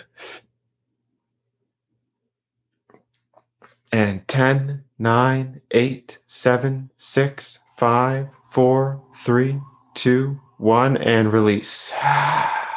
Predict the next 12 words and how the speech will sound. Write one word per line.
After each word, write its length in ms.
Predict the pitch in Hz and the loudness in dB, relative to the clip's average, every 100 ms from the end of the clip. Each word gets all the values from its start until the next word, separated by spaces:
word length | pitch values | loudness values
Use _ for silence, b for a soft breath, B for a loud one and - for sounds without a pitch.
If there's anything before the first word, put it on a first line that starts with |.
| B B B B B B B B B _ _ _ _ _ _ _ _ _ _ _ | B B B B B B B B B _ _ _ _ _ _ _ _ _ _ _
Let 160 | - - | -14 -6
the 80 | 104 | -2
natural 480 | 104 107 104 107 | 0 0 0 -2
breath 420 | 87 110 123 123 - | 0 0 0 -2 -8
return 400 | 101 110 104 101 | -2 2 2 2
to 100 | - | -2
the 80 | 98 | 0
body 640 | 113 117 123 127 131 127 _ _ _ _ _ _ _ _ _ _ _ _ _ - | 2 4 4 2 0 -6 _ _ _ _ _ _ _ _ _ _ _ _ _ -4
at 100 | 101 | -2
its 140 | 95 | 0
own 200 | 98 95 | -4 -6
pace, 840 | 98 139 135 131 - - - - | -2 2 2 0 -6 -16 -16 -18